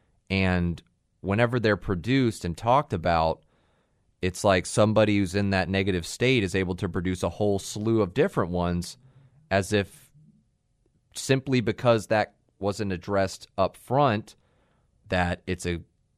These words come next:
basically ultimate catch-all for anything that I could argue otherwise. But it doesn't really matter what you identify as and believe about yourself, you're gonna hold it to be true.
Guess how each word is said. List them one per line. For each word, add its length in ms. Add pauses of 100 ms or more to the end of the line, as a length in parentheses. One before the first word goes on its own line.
(300)
basically 560
ultimate 460
catch-all 640
for 540 (680)
anything 760
that 140
I 80
could 160
argue 380
otherwise. 600 (2000)
But 340 (540)
it 120
doesn't 320 (160)
really 480
matter 380
what 320
you 140
identify 560
as 200
and 80
believe 300
about 320
yourself, 440
you're 80
gonna 200
hold 320
it 180
to 100
be 120
true. 520